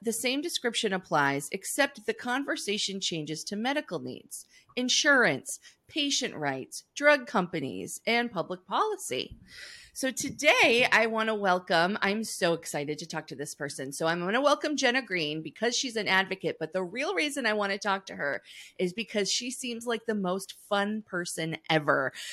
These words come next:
So I know we're gonna enjoy ourselves today. So she, like I said, is a patient advocate living with M S, and she speaks from experience. Her core values are love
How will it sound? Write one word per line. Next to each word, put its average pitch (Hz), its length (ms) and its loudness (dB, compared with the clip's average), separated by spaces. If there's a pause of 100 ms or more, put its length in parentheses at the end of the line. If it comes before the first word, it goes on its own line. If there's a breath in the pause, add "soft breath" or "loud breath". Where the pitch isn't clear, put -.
So 214 280 6
I 226 120 6
know 208 220 4
we're 214 120 6
gonna 214 200 8
enjoy 190 440 6
ourselves 170 500 6
today. 147 340 2
So 185 220 2
she, 269 500 2
like 247 240 6
I 262 80 6
said, 160 400 6
is 165 120 0
a 175 80 4
patient 190 420 0
advocate 151 540 2 (320 loud breath)
living 247 420 4
with 196 180 2
M 165 200 4
S, 139 420 0 (260 loud breath)
and 196 160 2
she 247 160 2
speaks - 520 -4
from 269 180 0
experience. 156 880 -2 (340 loud breath)
Her 226 180 4
core 196 320 4
values 233 420 4
are 165 180 2
love 165 500 4